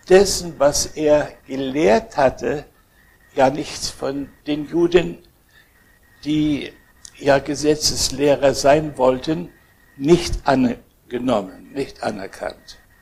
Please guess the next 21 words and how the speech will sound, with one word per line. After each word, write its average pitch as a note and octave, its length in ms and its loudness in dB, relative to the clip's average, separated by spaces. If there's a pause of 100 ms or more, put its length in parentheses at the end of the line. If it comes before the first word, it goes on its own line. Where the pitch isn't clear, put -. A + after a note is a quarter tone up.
(640)
Und - 200 -12
das, - 320 4 (400)
dieser F#3+ 280 6
Sache D#3+ 440 2 (280)
möcht-, D#3 300 -4 (560)
möchte D#3 260 -8
ich - 160 -12
einmal D3 280 -4
auf C#3+ 120 -8
die C3 140 -8
Spur - 460 -4
kommen. E3 460 -2 (1800)
Und C3+ 160 -4
das - 400 0 (580)
streift - 520 0
auch - 120 -8
das, D3 300 0
was C#3 240 -4
jetzt - 400 -6 (240)
Thomas C#3 420 -2
und A#2+ 320 -14